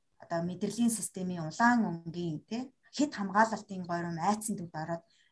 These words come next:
ажиллаж авах учраас би оюун санааны минь тэнцвэртэй байдал алдагдчих учраас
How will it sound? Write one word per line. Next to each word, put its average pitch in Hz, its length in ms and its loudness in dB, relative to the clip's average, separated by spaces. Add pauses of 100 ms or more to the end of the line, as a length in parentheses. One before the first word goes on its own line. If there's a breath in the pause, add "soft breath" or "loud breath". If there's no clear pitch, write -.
ажиллаж 156 320 -10
авах - 160 -18
учраас - 480 -4
би - 160 -14 (400)
оюун 214 200 2
санааны 185 360 -2
минь 170 160 -8
тэнцвэртэй 214 480 -4
байдал 170 320 -6
алдагдчих - 480 -12
учраас 233 400 0